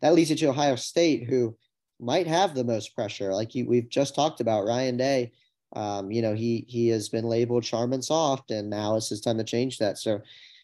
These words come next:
you know, you can make an argument really for any of the four teams, but I think Ohio State right now, with the combination of instability and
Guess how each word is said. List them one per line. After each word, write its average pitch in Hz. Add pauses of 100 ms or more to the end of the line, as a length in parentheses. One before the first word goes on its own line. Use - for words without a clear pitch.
you 139
know, 135
you 143
can 185
make 262
an 214
argument 196
really 175
for 147
any 156
of 151
the 135
four 143
teams, 147
but 120
I 120
think 156
Ohio 135
State 127
right 120
now, 120 (300)
with 117
the 143
combination 123
of 107
instability 120
and 101